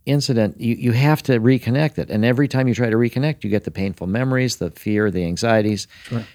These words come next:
Speaker 1: And so it reinforces itself. And so people get more and more dissociated over time sometimes as a result of trauma. So tr-,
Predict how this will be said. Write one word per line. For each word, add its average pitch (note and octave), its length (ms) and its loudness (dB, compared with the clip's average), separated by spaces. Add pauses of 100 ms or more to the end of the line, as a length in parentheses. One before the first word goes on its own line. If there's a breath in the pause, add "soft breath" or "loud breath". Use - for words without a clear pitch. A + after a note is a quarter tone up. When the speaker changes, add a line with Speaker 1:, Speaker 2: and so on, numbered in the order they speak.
(120 loud breath)
Speaker 1:
And A2 140 -2
so B2+ 140 6
it G#2+ 100 6
reinforces C3 720 4
itself. - 400 -4
And F#2 100 -4
so A2 140 0
people D3 280 -2
get A2+ 200 0
more A#2 220 2
and A2+ 100 2
more A2 160 4
dissociated F#2 920 -2 (360 soft breath)
over G2 300 0
time C3 400 0
sometimes E2 520 -8
as A2 380 0 (200)
a A2+ 100 -4
result G2 380 2
of E2+ 100 -8
trauma. F#2 480 -6
So G#2+ 220 0
tr-, - 220 -4